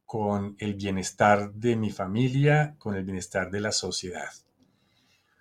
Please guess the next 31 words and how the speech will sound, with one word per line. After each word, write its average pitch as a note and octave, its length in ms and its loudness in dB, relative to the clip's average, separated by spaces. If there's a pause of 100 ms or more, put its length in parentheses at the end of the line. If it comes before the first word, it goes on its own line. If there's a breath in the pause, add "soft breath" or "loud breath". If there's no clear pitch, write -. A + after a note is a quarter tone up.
(140)
Cuando B2 420 10
la B2 180 8
persona D#3 720 8
se C3 140 0
siente B2 340 2
feliz D3 400 4
en F#3+ 80 6
su D#3 140 2
trabajo, A#2+ 680 6 (400)
siente C#3 460 4
que D3 80 -2
está C3 80 -2
haciendo A#2 200 0
un C3+ 60 0
trabajo C#3 500 6
alineado G#2+ 500 4
con A#2+ 180 0
su - 240 4
propósito, B2 920 4 (440)
por A2+ 200 0
el G2+ 140 -2
cual A2 300 4
todos C3 200 4
los G#2 180 0
días G#2 260 0
está G#2+ 240 -2
feliz A#2+ 460 0
de C3 80 4
ir B2 140 2
a A#2+ 60 0
trabajar. F#2+ 520 -4